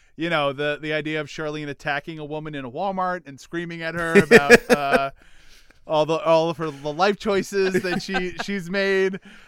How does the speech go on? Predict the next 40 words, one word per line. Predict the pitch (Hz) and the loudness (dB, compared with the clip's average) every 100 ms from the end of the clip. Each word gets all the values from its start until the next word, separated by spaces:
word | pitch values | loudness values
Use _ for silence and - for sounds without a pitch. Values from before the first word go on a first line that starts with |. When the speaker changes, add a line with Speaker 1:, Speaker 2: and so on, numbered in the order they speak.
| - | -2
Speaker 1:
Uh, | 143 147 147 147 143 143 143 | 2 4 6 4 4 4 2
I | 147 | 2
Speaker 2:
To | 254 | 4
Speaker 1:
know | |
Speaker 2:
be | 277 | 4
Speaker 1:
there's | - | 6
Speaker 2:
clear, | 240 180 | 10 10
Speaker 1:
a | |
Speaker 2:
not, | 151 165 196 | 12 10 8
Speaker 1:
chicken | 175 | 8
Speaker 2:
not, | 165 175 190 | 8 8 6
not | 156 147 156 160 | 2 4 4 4
the | 160 147 131 | 4 6 6
life | 131 131 123 | 4 4 4
choices | - 123 113 110 | 2 0 0 -6
that | 113 | -4
the | 113 | -2
woman | 110 160 160 120 | 2 4 4 2
has | 110 92 | 0 -4
made, | 101 92 92 92 - _ - | -4 -4 -4 -6 -10 _ -6
but | - 120 110 131 | 4 6 4 2
that | 120 113 | 4 4
Speaker 1:
That | |
Speaker 2:
she, | - 175 147 | 2 2 4
Speaker 1:
Charlene | 175 151 127 151 156 | 4 6 8 6 6
Speaker 2:
Charlene, | 135 | 4
has | 123 98 | 2 0
made. | 104 98 95 92 - - | -2 -2 -2 -4 -10 -10
Speaker 1:
Right. | 165 135 | -6 -2
Speaker 2:
She's | 147 127 | -2 0
just | 143 123 | 2 4
Speaker 1:
Well, | 247 | 6
she's | 143 | 8
Speaker 2:
standing | 123 120 | 6 6
there | 113 107 | 4 4
Speaker 1:
screaming | 262 | 4
Speaker 2:
telling | 123 113 101 | 2 2 -2
her | 104 | -4
life | 95 95 90 | -2 -4 -4
story. | - 117 101 78 76 | -4 -2 -2 -4 -8